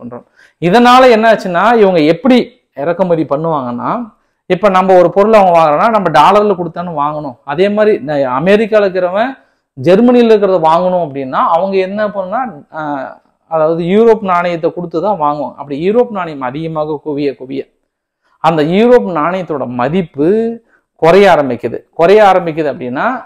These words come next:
ஏற்றத்தை நான் சொல்றேன். இதுக்கு முன்னாடி ஒரு டாலர் equal to ஒரு யூரோப் நாணயமா இருந்தது. இப்போ ஒன் பாயிண்ட் ஜீரோ எயிட், ஒன் பாயிண்ட் ஜீரோ டென் இருந்தது. அப்படியே நம்ம இந்தியாவுக்கு எக்ஸாம்பிள் நீங்க எடுத்துக்கிட்டீங்க அப்படின்னா,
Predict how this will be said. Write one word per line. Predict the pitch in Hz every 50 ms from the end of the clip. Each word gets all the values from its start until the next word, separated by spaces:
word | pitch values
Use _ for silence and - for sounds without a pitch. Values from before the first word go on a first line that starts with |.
| _ -
ஏற்றத்தை | 147 143 151 170 202 196 - 208 196 - 196 175
நான் | 160 135
சொல்றேன். | - - 127 120 123 123 - 139
இதுக்கு | 151 139 147 139 151
முன்னாடி | 156 156 165 175 180 175 170 190 226 233 165 156 151
ஒரு | 156 160 165 180 180 160
டாலர் | 143 160 165 170 180 196 208 190
equal | 170 160 - - 175 190 190
to | 196
ஒரு | 165 151 160 170 175
யூரோப் | 160 160 170 170 185 185 185 185 - _ 143 139
நாணயமா | 135 139 151 151 147 151 139
இருந்தது. | 131 135 139 123 117 127 156 185 214 214 - _ _ _ _ _
இப்போ | - 190 180 208 208 190
ஒன் | 170 170 175 208 226 208
பாயிண்ட் | 214 220 214 220 208 175
ஜீரோ | 165 185 190 180
எயிட், | 175 160 165 190 196
ஒன் | 190 165 151 151 170 165
பாயிண்ட் | - 170 165 165 156
ஜீரோ | 143 147 143 147
டென் | 131 135 143 139
இருந்தது. | 143 135 131 120 113 127
அப்படியே | - - 143 - - 170 196 208
நம்ம | 208 196 165 151
இந்தியாவுக்கு | 151 165 175 185 185 180 165 - 156
எக்ஸாம்பிள் | 139 143 - 170 156 151 147
நீங்க | 139 135 135 127
எடுத்துக்கிட்டீங்க | 135 - 131 127 131 123 123 120 113
அப்படின்னா, | 120 117 120 123 131 156 180 202 196